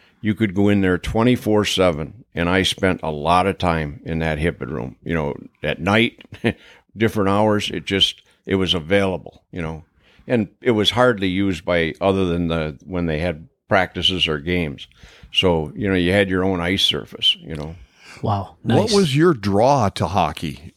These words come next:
Speaker 3: Y-, I mean, you're talking about putting in excessive hours in the sport you loved, and, and of course, your dad <laughs> sacrificing his garage. <laughs> What was the draw that brought you to the game?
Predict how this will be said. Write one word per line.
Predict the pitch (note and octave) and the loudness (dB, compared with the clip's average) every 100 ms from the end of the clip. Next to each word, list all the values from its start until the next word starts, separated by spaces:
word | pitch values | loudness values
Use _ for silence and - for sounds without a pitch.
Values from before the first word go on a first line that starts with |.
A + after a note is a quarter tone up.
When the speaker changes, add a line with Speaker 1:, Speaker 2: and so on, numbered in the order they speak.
| A2 | -4
Speaker 3:
Y-, | G2 | 0
I | G#2+ | 2
mean, | G#2+ F#2+ F#2+ | 4 2 2
you're | G#2 D3 | 2 2
talking | F#3+ C#3 C3+ - A2 | 2 -2 0 0 0
about | F#2+ F#2+ F2 | 2 0 -2
putting | - B2+ A#2 A2+ | 0 0 2 2
in | G#2+ G2+ F#2+ - - - _ | 4 2 0 -6 -20 -20 _
excessive | - - - D3+ - A#2 - | -8 -4 0 0 0 -2 0
hours | G#2+ G#2+ A#2 A#2 A2 | 0 4 4 2 2
in | G2 | 0
the | F2+ | -2
sport | - - A2 A#2+ G#2+ | -6 -6 -2 -2 0
you | G#2 | 0
loved, | G2+ G#2+ A2+ | 2 2 2
and, | G#2+ G2 | -2 0
and | A2 G2+ | 0 -2
of | F2+ - | -4 -6
course, | B2+ A#2 - | -2 -2 -2
your | F#2 | -2
dad | A2 A#2+ C#3 | 2 2 2
<laughs> | |
sacrificing | - C3 B2+ - B2 - D#3 B2 - C3+ | 0 0 0 -4 -12 0 0 2 -2 -2
his | A#2 A2+ | 0 -2
garage. | F#2+ A2 G2+ D#3 C3+ F#2+ F#2+ - | -2 -2 2 4 4 2 -2 -6
<laughs> | - - E3+ - - - - E3 - - - - - | -10 -12 -12 -6 -4 -2 0 -2 -2 -10 -10 -14 -10
What | A#2 C#3 A#3 | 0 2 2
was | A3+ F#3+ | 0 0
the | D#3+ | -2
draw | A#2+ G#2+ C3 E3+ B2 | 0 2 4 4 2
that | G2+ G2+ | 2 -2
brought | - A2+ C#3 - | 0 0 0 -2
you | |
to | C3 B2 | -4 -2
the | B2 | -2
game? | G2+ B2 F3 - | 0 0 -2 -6